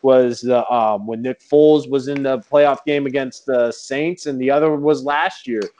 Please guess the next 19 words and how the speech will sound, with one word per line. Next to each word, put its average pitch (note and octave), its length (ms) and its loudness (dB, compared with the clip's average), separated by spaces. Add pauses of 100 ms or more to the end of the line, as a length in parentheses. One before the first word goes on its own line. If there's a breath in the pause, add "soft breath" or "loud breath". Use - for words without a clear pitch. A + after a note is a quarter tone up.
(120)
with A#2+ 140 -8
Josh C#3+ 300 0
McCown D#3 460 -4
coming B2+ 320 -4
in B2+ 140 -6
in C3+ 100 -6
the C3+ 80 -2
playoff D3 500 2
game. E2+ 220 -20 (520)
So D3 340 6 (100)
you D3+ 220 -2
really F#3+ 300 6
gotta D#3+ 400 4 (380)
address E3 500 0
your D3 120 -2
backup D3+ 480 0
quarterback, B2+ 760 0
and C3 180 -8
they D3+ 520 0